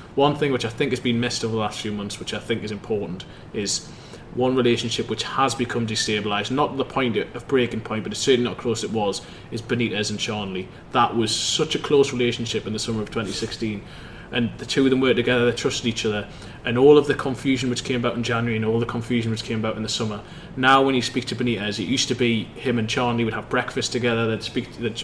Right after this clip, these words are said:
be on the phone all the time. Now he's, "Oh, I spoke to Lee Charnley a few days ago.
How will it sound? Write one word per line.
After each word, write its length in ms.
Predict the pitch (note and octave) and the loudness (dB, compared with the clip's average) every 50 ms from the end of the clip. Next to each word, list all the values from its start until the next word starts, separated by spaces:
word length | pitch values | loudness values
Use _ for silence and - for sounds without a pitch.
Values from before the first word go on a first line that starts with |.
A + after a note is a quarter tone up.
| - - | -6 -2
be 100 | B2+ A#2 | 0 0
on 80 | A2+ | 0
the 60 | A2 | 0
phone 240 | A2 - B2+ A#2+ A#2+ | -2 -2 -2 0 0
all 100 | A#2 A2 | 2 0
the 60 | A2 | 0
time. 300 | A2+ - B2 A#2+ A#2+ A#2 - - - - - - - - | 0 0 0 0 -2 -2 -4 -8 -14 -16 -16 -16 -10 0
Now 240 | B2 B2+ B2 B2+ B2 | 6 8 8 8 8
he's, 180 | A#2+ A#2+ A2+ - | 8 6 4 4
"Oh, 440 | C3 B2+ B2 A#2+ A#2 A#2 G#2+ F#2+ - - - | 4 4 6 6 6 4 2 0 -6 -4 -6
I 80 | A2+ | -6
spoke 300 | A2+ - - C3+ A#2+ A2+ | -6 0 2 2 2 2
to 80 | - A#2+ | 2 0
Lee 120 | A2+ A2+ | 0 0
Charnley 320 | A2 - B2 A#2+ A#2 A#2 A2 | 0 0 0 0 0 0 -2
a 20 | |
few 200 | A2 - A#2 A2 | 0 -2 -2 2
days 260 | A2+ A#2 A#2 A2 - | 4 4 4 4 2
ago. 300 | - - A2+ A2+ A2+ - | 0 2 2 2 2 -2